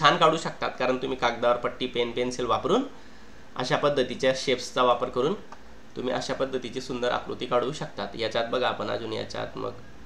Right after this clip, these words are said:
डोळे घेऊ शकतो, सेमी सर्कलमध्ये तोंड घेऊ शकतो. हम्म? याच्यावर आपण अशी पण activity घेऊ शकतो, how many squares are there, how many triangles are there, म्हणजे किती triangle आहेत,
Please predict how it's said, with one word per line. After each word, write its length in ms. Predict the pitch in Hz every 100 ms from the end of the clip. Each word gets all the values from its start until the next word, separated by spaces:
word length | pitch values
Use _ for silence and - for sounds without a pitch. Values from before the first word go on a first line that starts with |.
| - - - - - - - - - - -
डोळे 280 | 113 120 131
घेऊ 180 | 127 113
शकतो, 600 | 117 - 107 110 110 - - - - - -
सेमी 320 | - 113 113 117
सर्कलमध्ये 640 | 120 110 107 107 117 117
तोंड 260 | 110 123 131
घेऊ 200 | 131 117
शकतो. 600 | 120 - 113 113 110 110 - - - -
हम्म? 180 | 156 233 392 - - - - - - -
याच्यावर 260 | 131 165 165
आपण 180 | 170
अशी 220 | 185 196 214
पण 140 | 214
activity 400 | 202 202 214 185
घेऊ 140 | 160
शकतो, 320 | 151 - - 120
how 320 | 131 185 185
many 220 | 175 180
squares 680 | 180 - 156 147 147 147 - -
are 240 | 131 139 127
there, 380 | 117 113 117 113 - - - - - 147
how 260 | 170 180 170
many 280 | 170 175
triangles 1120 | 185 - - 135 131 135 139 139 135 - 127 135
are 140 | 123
there, 200 | 117 113
म्हणजे 180 | 120 131
किती 520 | 131 156 190 131 - -
triangle 380 | 143 135 131 135
आहेत, 360 | 127 120 110